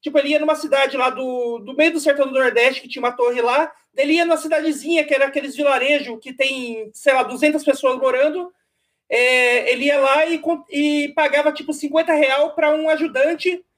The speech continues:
que era a pessoa que ia subir na torre e apertar o parafuso pra ele. Então, tipo, daí ele falava, tipo, é, é, é o, antes eu chegava na cidade, eu oferecia cinquenta real,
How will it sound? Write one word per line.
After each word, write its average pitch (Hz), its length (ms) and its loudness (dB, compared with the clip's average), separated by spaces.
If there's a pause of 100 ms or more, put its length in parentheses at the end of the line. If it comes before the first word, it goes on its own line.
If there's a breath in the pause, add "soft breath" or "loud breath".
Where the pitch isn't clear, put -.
(340)
que 294 160 0
era 302 240 2
a 302 100 2
pessoa 311 320 0
que 311 100 -8
ia 320 60 0
subir 302 240 -2
na 311 100 2
torre 311 280 0
e - 20 2
apertar 311 280 0
o 302 40 0
parafuso 302 380 -2
pra 294 200 0
ele. 151 240 -4 (1400)
Então, 269 600 -2
tipo, 254 420 -4 (240 soft breath)
daí 254 200 2
ele 320 100 2
falava, 302 320 0
tipo, - 180 0
é, 233 300 2
é, 240 180 -6
é 254 60 0
o, 240 380 2
antes 349 260 0
eu 349 80 -2
chegava 294 400 2
na 285 100 0
cidade, 277 300 -2
eu 339 60 -4
oferecia 330 340 -6
cinquenta 294 320 -4
real, 269 560 0